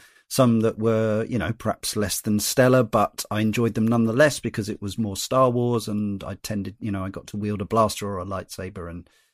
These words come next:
yada, yada, yada. So when this one came out, I'm looking at two thousand and eight, and, uh, it was quite a year for games, as was two thousand seven, as I recall, as is every year if you look at the best. But, uh, that sort of period,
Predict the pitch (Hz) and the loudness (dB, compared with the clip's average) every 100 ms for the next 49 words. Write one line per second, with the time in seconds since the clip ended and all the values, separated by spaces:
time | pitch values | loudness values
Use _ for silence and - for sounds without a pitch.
0 | _ 185 160 113 101 95 87 87 80 127 | _ 4 6 6 2 0 -6 -6 -2 2
1 | 127 175 220 - 147 135 131 123 135 104 | 4 6 4 2 -2 -2 -2 -2 -2 -4
2 | - - _ _ 120 170 - 131 - - | -6 -20 _ _ 2 4 4 2 2 0
3 | 127 127 120 117 107 131 104 117 110 107 | 0 2 2 2 0 0 0 0 0 0
4 | 113 107 107 107 110 120 113 110 - - | 2 2 2 0 -2 -4 -4 -6 -4 0
5 | 139 - 117 131 117 113 123 _ _ _ | 0 2 2 4 6 4 0 _ _ _
6 | 104 113 117 127 127 104 98 - 104 104 | -2 2 4 4 4 4 0 0 -2 0
7 | 98 101 95 104 101 101 98 95 98 104 | -2 -2 -2 -2 -2 -2 -2 -4 -4 -4
8 | 117 - 190 101 104 95 87 95 90 92 | -4 0 2 4 2 0 -2 -4 -6 -8
9 | - 98 101 - 98 110 104 - 107 - | -8 -8 -8 -10 -6 -4 -4 -2 -4 -4
10 | _ _ _ _ 104 104 101 101 131 127 | _ _ _ _ -4 0 0 0 2 2
11 | 127 - _ _ _ - 131 117 104 - | 2 0 _ _ _ -2 2 2 0 -8
12 | - 139 135 135 131 117 | 0 6 8 8 6 0